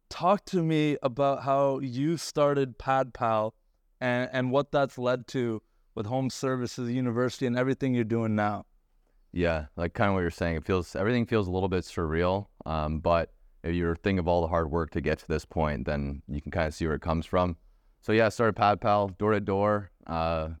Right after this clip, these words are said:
Speaker 2: just finished playing pro hockey, had a bad concussion, grinded out the door to door sales, as everybody knows. Uh, invested a lot into learning more and scaling the company. Uh, and now I feel very fortunate that my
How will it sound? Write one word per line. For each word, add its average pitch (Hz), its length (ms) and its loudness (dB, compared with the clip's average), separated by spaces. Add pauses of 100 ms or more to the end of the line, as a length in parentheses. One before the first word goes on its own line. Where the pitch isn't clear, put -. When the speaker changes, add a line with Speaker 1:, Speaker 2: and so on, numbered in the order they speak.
(100)
Speaker 2:
just 92 220 -4
finished 95 240 0
playing 90 200 0 (140)
pro 98 180 2
hockey, 92 360 2
had 87 100 2
a 78 40 -2
bad 85 220 2
concussion, 110 640 0 (480)
grinded 95 320 2
out 92 120 0
the 90 60 -4
door 90 180 2
to 85 60 0
door 95 240 2
sales, 95 320 0
as 90 140 -2
everybody 90 420 0
knows. 107 680 0
Uh, 82 460 -2 (240)
invested 90 460 0
a 90 60 0
lot 87 260 2
into 82 480 -2 (500)
learning 123 420 4
more 117 480 2
and 92 100 -4
scaling 101 320 -2
the 90 80 -2
company. 104 640 -2 (120)
Uh, 80 360 -2
and 87 100 0
now 87 180 2
I 87 60 0
feel 87 160 -2
very 85 180 0
fortunate 92 520 0
that 82 160 0
my 78 240 -2